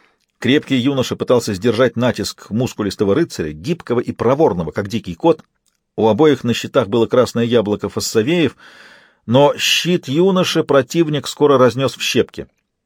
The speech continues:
"Это яблочко ещё не созрело", присовокупил победитель,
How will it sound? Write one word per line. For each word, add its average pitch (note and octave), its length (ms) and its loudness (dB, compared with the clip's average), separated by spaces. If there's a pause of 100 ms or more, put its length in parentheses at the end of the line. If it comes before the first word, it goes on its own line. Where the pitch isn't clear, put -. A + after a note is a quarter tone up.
(1300)
"Это E3+ 520 4
яблочко D3 640 2
ещё C3+ 280 0
не D3+ 140 -2
созрело", A2+ 640 2 (680)
присовокупил G2+ 640 -2
победитель, A#2 640 -4